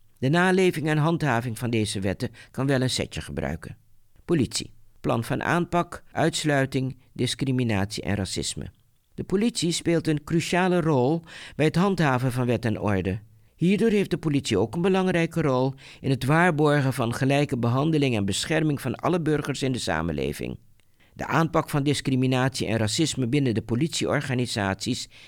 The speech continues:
is een grote opgave voor individuele medewerkers en voor de organisatie. Dat gaat soms goed en soms minder goed. Het afgelopen jaar zijn er verschillende incidenten geweest. Dat leidt tot zorgen over het functioneren van de politie.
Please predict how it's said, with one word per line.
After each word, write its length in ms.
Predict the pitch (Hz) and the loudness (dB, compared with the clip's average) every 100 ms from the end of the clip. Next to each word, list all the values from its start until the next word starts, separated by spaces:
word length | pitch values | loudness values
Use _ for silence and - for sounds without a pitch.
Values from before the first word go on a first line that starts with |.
| - | -18
is 140 | - 104 | -8 -2
een 100 | 98 | -2
grote 500 | - 139 170 185 - | 0 2 2 0 -2
opgave 720 | - - 131 104 101 107 139 - - | -2 -2 0 0 0 -2 -6 -8 -14
voor 280 | - 175 156 | 0 2 2
individuele 720 | - 165 127 123 101 107 101 117 | 2 2 2 0 0 2 2 2
medewerkers 800 | 156 151 113 101 101 165 156 - - - | 2 2 2 2 2 -2 -4 -8 -12 -2
en 160 | 156 | -2
voor 200 | - 101 | 0 -2
de 100 | 90 | 0
organisatie. 920 | 67 101 117 131 - 80 - - 67 - _ _ _ | 0 -2 -2 -2 -2 -4 -4 -8 -10 -14 _ _ _
Dat 160 | 104 - | -8 -4
gaat 220 | - - | -4 -4
soms 260 | - 120 - | -2 -2 -2
goed 260 | 170 165 | -2 -2
en 80 | 101 | -4
soms 300 | - 107 - | -2 -4 -2
minder 260 | 120 92 78 | -4 -2 -6
goed. 380 | - 69 - - - - - | -10 -12 -16 -20 -20 -20 -12
Het 140 | - | -2
afgelopen 440 | 175 - 202 190 | -2 0 -2 2
jaar 200 | 185 165 | 2 2
zijn 200 | 147 151 | 0 0
er 80 | 143 | 0
verschillende 520 | 139 143 185 156 143 | -2 -4 0 0 0
incidenten 540 | 95 123 131 95 82 - | 0 -2 -2 -2 -4 -6
geweest. 560 | 85 65 64 - - - - - - | -8 -6 -6 -8 -14 -20 -20 -16 -6
Dat 160 | 117 | 0
leidt 200 | 156 143 | 2 2
tot 180 | 151 - | 0 -2
zorgen 520 | - 147 104 90 98 | 0 2 2 0 -4
over 220 | 80 101 | -4 -2
het 140 | 113 107 | -4 -2
functioneren 540 | 135 - 127 104 87 | -4 -2 0 0 0
van 160 | - 85 | -2 -4
de 80 | 95 | -4
politie. 540 | 90 80 - - | -4 -4 -6 -10